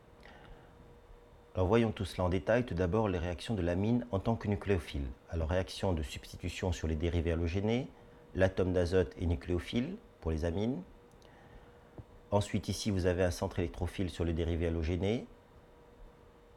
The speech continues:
Eh bien, théoriquement, on ne devrait obtenir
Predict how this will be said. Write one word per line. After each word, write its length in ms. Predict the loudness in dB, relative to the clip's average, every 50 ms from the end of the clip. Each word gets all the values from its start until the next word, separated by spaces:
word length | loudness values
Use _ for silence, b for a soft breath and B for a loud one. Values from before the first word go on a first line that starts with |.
| -18 -8 -4
Eh 80 | 0
bien, 160 | 2 2 2 2
théoriquement, 680 | 6 6 6 8 6 4 4 4 4 4 4 4 0 -4 -14 -16 -16 -14 -4 0
on 40 | 2
ne 100 | 2 4
devrait 280 | 4 2 2 2 0
obtenir 500 | 0 -2 -2 -2 0 0 2 0 0 -2